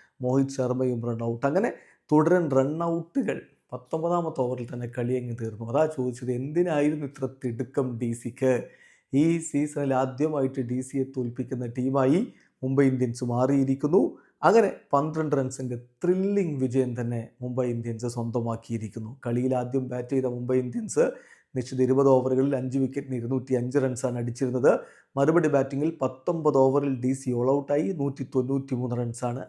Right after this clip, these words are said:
അവർ നേടിയത്. ഒരിക്കൽ കൂടി രോഹിത് ശർമ്മ മികച്ച തുടക്കം കിട്ടി, പക്ഷെ മുതലാക്കാൻ പറ്റിയില്ല. പന്ത്രണ്ട് പന്തിൽ നിന്ന് രണ്ട് ഫോറും ഒരു സിക്സും അടക്കം പതിനെട്ട് റൺസ് എടുത്ത അദ്ദേഹത്തെ വിപ്രാജ് നിഗം എൽ ബി ഡബ്ല്യുവിൽ കുരുക്കുകയായിരുന്നു. അത് അമ്പയർ, ഏഹ്, ഔട്ടല്ലെന്ന് വിധിച്ചു, പക്ഷേ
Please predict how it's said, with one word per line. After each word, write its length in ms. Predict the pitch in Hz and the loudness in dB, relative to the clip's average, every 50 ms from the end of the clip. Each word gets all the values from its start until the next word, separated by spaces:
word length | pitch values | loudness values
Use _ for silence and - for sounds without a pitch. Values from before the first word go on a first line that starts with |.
| - | -8
അവർ 220 | 131 123 117 117 117 | -8 -6 -6 -6 -6
നേടിയത്. 720 | 113 113 113 113 110 101 110 101 110 95 131 - - - _ _ _ _ _ _ _ _ _ _ _ _ _ | -8 -8 -6 -6 -8 -8 -8 -10 -6 -6 -6 -8 -8 -14 _ _ _ _ _ _ _ _ _ _ _ _ _
ഒരിക്കൽ 340 | 139 160 185 185 196 196 190 | 4 4 8 8 8 8 8
കൂടി 220 | 196 190 190 185 185 | 6 4 4 6 6
രോഹിത് 300 | 170 160 165 160 165 - | 6 4 4 0 0 -2
ശർമ്മ 200 | 151 131 131 123 | -2 -2 0 -2
മികച്ച 320 | 123 123 123 139 139 - | -4 -2 -4 -4 -4 -4
തുടക്കം 460 | 143 135 135 135 151 147 - 170 151 139 | -4 -4 -2 -2 -2 -4 -4 -6 -6 -4
കിട്ടി, 200 | 135 135 175 170 | -4 -4 -4 -2
പക്ഷെ 280 | 165 139 117 - 131 | -2 -2 -4 -4 -6
മുതലാക്കാൻ 520 | 120 120 117 123 123 120 117 120 117 113 104 | -6 -4 -4 -4 -4 -4 -4 -6 -10 -8 -8
പറ്റിയില്ല. 540 | 120 113 - - 123 117 113 110 113 117 - - | -8 -10 -8 -6 -6 -6 -6 -6 -8 -6 -2 0
പന്ത്രണ്ട് 420 | 139 147 151 156 180 185 175 180 | 0 0 2 0 0 2 2 2
പന്തിൽ 240 | 165 170 156 151 151 | 2 2 2 2 0
നിന്ന് 160 | 147 143 131 | 0 0 0
രണ്ട് 240 | 135 131 139 143 160 | 0 0 0 0 -4
ഫോറും 380 | 160 - 139 135 - 208 - | 0 2 2 2 2 0 -4
ഒരു 80 | 135 120 | -8 -8
സിക്സും 340 | 117 - 131 - - 160 143 | -8 -8 -8 -8 -6 -6 -6
അടക്കം 280 | 131 131 135 160 151 - - | -6 -6 -6 -8 -10 2 4
പതിനെട്ട് 320 | 139 135 147 165 165 165 | 4 4 4 2 0 -2
റൺസ് 200 | 160 147 139 139 | -2 -2 -2 -2
എടുത്ത 140 | 139 131 127 | -2 0 0
അദ്ദേഹത്തെ 360 | 127 117 123 123 120 120 156 | 0 0 0 -4 -2 0 0
വിപ്രാജ് 500 | 143 139 135 139 - 156 151 147 131 131 | 0 0 0 0 0 0 0 2 0 -2
നിഗം 260 | 131 120 123 131 110 - _ _ _ _ _ _ _ - | -4 -2 -2 -4 -4 -6 _ _ _ _ _ _ _ -2
എൽ 180 | 139 139 151 165 | 2 2 2 2
ബി 160 | 156 180 170 | 2 0 2
ഡബ്ല്യുവിൽ 480 | 147 147 131 131 131 127 123 123 120 120 | 2 2 2 2 0 0 0 -2 -4 -6
കുരുക്കുകയായിരുന്നു. 800 | - - 127 117 101 - - - 135 123 120 117 113 113 117 113 | -6 -6 -6 -6 -6 -12 -8 -4 -2 -2 0 -2 -2 -4 -4 -2
അത് 240 | 113 151 175 - - - - _ _ _ _ _ | 2 2 2 2 2 -4 -12 _ _ _ _ _
അമ്പയർ, 360 | 123 123 135 139 160 165 165 | -6 -4 2 6 6 8 8
ഏഹ്, 800 | 180 185 185 - - - 170 147 139 139 139 135 147 - - - 151 | 6 4 2 -2 -6 -8 -6 -4 -2 0 -2 -2 -2 -6 -6 -4 -4
ഔട്ടല്ലെന്ന് 440 | 143 139 160 151 143 151 147 147 139 | 0 2 2 2 2 2 0 0 -2
വിധിച്ചു, 260 | 135 127 127 - 151 | -2 -4 -4 -4 -4
പക്ഷേ 340 | 143 135 117 - 175 - | -4 -4 -2 -2 -4 -4